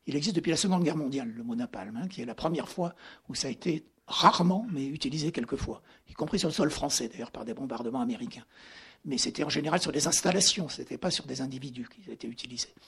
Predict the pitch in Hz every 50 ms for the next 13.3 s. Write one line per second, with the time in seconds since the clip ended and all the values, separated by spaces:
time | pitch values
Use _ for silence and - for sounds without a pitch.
0 | - - - - - - - _ - - - 113 107 - - - - - - 135
1 | 139 139 147 156 139 147 - - 269 - 147 226 214 160 - - 165 170 - 156
2 | 139 135 139 131 - 160 135 117 - - 120 104 113 - - 131 127 127 135 170
3 | 165 131 127 123 127 151 139 127 139 143 127 160 160 165 190 208 - - - -
4 | - - _ _ _ - 123 120 131 151 156 151 180 190 202 202 - - - _
5 | _ - 127 127 127 127 127 127 135 - - - 165 147 165 170 - 185 143 175
6 | 175 156 - - 185 175 143 135 - - - - _ _ _ _ - 202 208 196
7 | 160 160 147 - - 151 151 147 - 151 147 165 156 165 156 135 - - - -
8 | - - 214 190 214 233 214 - - - - - - - _ - - 180 170 175
9 | 165 - - 196 190 175 175 - - 185 165 165 180 196 202 202 196 - - 151
10 | 147 156 156 151 139 143 147 143 - - - 185 196 175 147 147 156 156 143 147
11 | 151 139 120 117 - _ - 127 113 113 120 135 131 127 127 - - - 143 131
12 | 120 127 127 123 127 139 151 156 131 113 113 120 120 110 113 123 117 - - 131
13 | 120 - 123 110 110 95